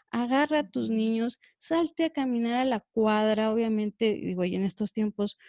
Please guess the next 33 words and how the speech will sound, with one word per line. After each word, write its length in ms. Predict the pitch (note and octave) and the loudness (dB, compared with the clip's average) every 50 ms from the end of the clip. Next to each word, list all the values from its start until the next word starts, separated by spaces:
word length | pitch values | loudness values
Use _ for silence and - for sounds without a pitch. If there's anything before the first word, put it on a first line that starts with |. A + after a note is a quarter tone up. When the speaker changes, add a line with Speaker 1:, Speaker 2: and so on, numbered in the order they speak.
| - - _ | -20 -20 _
Speaker 1:
con, 180 | - G3+ G3+ G3+ | -6 -4 -4 -4
con 320 | G3+ G3+ G3 - G#3 G3 F#3+ | -4 -8 -4 -2 -4 0 2
todas 200 | G#3 G#3 G#3 G#3 | 4 4 4 4
las 140 | G#3+ G3+ | 4 2
medidas 320 | G#3 G3 G3 G3 G3+ G3 F#3 | 2 2 2 2 2 2 2
de 100 | F#3+ F3+ | 0 -2
seguridad, 680 | - G3 F3+ F3 E3 F3 E3+ F3 F#3+ F#3+ G3 G3 G3 F#3 | -2 -2 -2 -2 -2 0 0 2 2 2 2 2 0 -2
el 280 | - - - F#3 F#3 | -2 -6 -8 -10 -10
cubrebocas, 760 | - F3 E3+ F3 F3 F3+ F3+ F#3 F#3+ G3 F#3 - F3 F3+ - - | -8 -6 -4 -4 -4 -4 -2 -2 -4 -4 -4 -6 -8 -8 -8 -10
etcétera, 540 | F#3 - - G#3+ G3 - G3+ G#3 A3 B3+ - _ _ _ _ _ _ _ _ _ | -14 -10 -10 -10 -6 -4 -4 -4 -4 -6 -8 _ _ _ _ _ _ _ _ _
pero 300 | - C4 C4 B3+ C4 B3+ A#3 - - - | -2 0 0 2 0 -2 -2 -4 -4 -2
Speaker 2:
Claro. 180 | C4 C#4+ D4+ D#4+ | 0 0 2 2
Speaker 1:
sal, 240 | E4 E4+ E4 D#4 - _ _ _ | 2 2 0 0 -4 _ _ _
sal 340 | - - D4 C#4+ D#4 D#4 - | -10 -6 -4 -2 -2 -2 0
con 200 | - E4 D4+ D4 C#4+ | 0 2 4 4 4
ellos, 460 | D4 E4 D#4+ F4 D#4+ B3+ A#3 - G#3+ - | 4 4 2 2 2 0 0 -2 -4 -4
o 40 | G#3+ | -2
sea, 120 | G#3 - - | -2 -2 -4
Speaker 2:
Ujú. 60 | A#3 | -4
Speaker 1:
a 60 | A3+ | -4
caminar 560 | - C4+ B3+ B3+ A#3+ A#3+ A#3+ B3 C4+ D4 D4 | -2 -2 0 0 2 2 2 2 4 4 4
incluso, 360 | D4+ D4 - - C4 - - - | 4 2 0 -2 -4 -4 -4 -8
o 40 | B3 | -6
sea, 140 | - - | -2 0
media 500 | C4 C4 C4 C4+ C#4 C#4 C#4+ D4 C#4 C4+ | 2 4 6 6 6 4 4 4 4 4
hora 460 | B3 B3 B3 A#3+ B3 B3 B3 B3 B3+ - - - - - - - | 4 4 4 4 4 4 2 0 -2 -6 -10 -16 -18 -20 -18 -8
a 100 | - G#3+ | -6 -6
caminar, 680 | G#3+ - A3+ A3 A3 A3 A3 G#3+ G#3+ A3 A3 A3 A3+ A#3 - _ _ _ _ _ | -4 -4 -4 -2 -2 -2 -2 -2 -2 -2 -2 -4 -4 -8 -10 _ _ _ _ _
eh, 580 | - G#3 G#3 G#3 G#3 G#3 G#3 G#3 G#3 G#3 - - _ _ _ _ _ _ _ _ _ _ - | -2 0 2 2 2 2 2 2 0 0 -2 -6 _ _ _ _ _ _ _ _ _ _ -2
en 240 | B3 B3 B3 B3 B3+ | 0 2 2 2 2
la 140 | B3+ B3+ | 0 0
sala, 800 | B3+ - - - B3 A#3+ B3+ B3+ C4 C4 C4 C4 C4 C4 C4+ - _ _ _ _ | -2 -4 -4 -2 0 0 2 2 2 2 2 2 2 0 -2 -6 _ _ _ _
eh, 280 | - - G#3+ G3+ G3 | -4 -2 -2 -2 -2